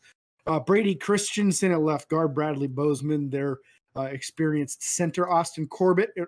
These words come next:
right guard, and Taylor Moton at right tackle. This is a pretty decent <laughs> offensive line.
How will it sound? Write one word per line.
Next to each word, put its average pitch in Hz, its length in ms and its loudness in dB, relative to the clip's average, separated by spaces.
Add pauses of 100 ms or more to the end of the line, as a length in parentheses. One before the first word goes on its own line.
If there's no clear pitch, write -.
right 165 320 0
guard, 185 260 0
and 160 280 -2 (340)
Taylor 208 520 0 (240)
Moton 156 1000 0 (320)
at 170 160 -6
right 165 260 -2
tackle. 170 380 0
This 294 180 0
is 381 160 2
a 381 60 2
pretty 330 280 0 (240)
decent 190 440 0
<laughs> - 40 -4
offensive 220 480 2
line. 214 420 0